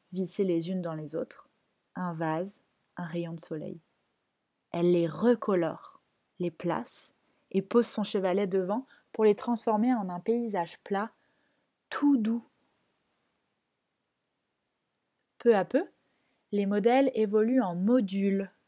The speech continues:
Des modules. Ces formes géométriques, imbriquées en mode robot, robot pop. Nathalie Dupasquier les compare à un alphabet avec lequel, sous différentes combinaisons,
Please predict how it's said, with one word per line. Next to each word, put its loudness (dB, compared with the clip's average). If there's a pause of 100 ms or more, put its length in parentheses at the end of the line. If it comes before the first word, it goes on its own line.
(720)
Des 2
modules. 0 (800)
Ces -8
formes -2
géométriques, -4 (360)
imbriquées -2 (100)
en -6
mode -2
robot, 2 (540)
robot 0
pop. 0 (2000)
Nathalie -4
Dupasquier -4 (280)
les 0
compare -2
à -2
un -4
alphabet -2 (260)
avec 4
lequel, -2 (460)
sous -14
différentes 0
combinaisons, -2